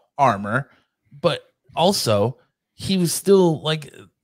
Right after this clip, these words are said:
the, the same person, like, where he was the small kid from Brooklyn who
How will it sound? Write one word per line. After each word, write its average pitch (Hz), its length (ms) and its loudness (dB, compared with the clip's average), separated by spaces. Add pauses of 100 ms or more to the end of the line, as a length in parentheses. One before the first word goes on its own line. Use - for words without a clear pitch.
(180)
the, 143 420 4
the 139 140 -4
same 160 360 -2
person, 123 680 0
like, 127 240 -4
where 127 140 0
he 135 100 -4
was 127 220 -4
the 117 580 0 (280)
small 139 380 2
kid 139 260 -2
from 139 200 -4
Brooklyn 131 500 2
who 120 320 0